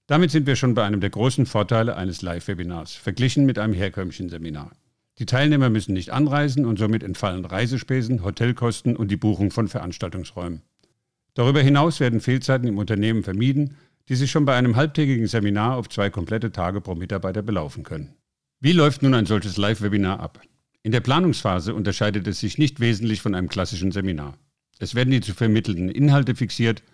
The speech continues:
Folien vorbereitet, ein Storyboard erstellt, ein Moderator ausgewählt, der mit der Thematik vertraut ist,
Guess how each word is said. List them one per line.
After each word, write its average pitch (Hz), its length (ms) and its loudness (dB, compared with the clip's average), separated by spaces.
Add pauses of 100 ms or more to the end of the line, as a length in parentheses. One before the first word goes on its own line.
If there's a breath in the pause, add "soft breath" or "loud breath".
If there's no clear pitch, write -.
(200)
Folien 135 380 4
vorbereitet, 98 640 0 (300 soft breath)
ein 101 100 -2
Storyboard 117 560 2
erstellt, 98 560 -4
ein 87 140 -4
Moderator 98 540 0
ausgewählt, 101 500 -2
der 95 80 -2
mit 92 100 -2
der 92 120 -4
Thematik 90 420 -4
vertraut 117 380 0
ist, 113 220 -4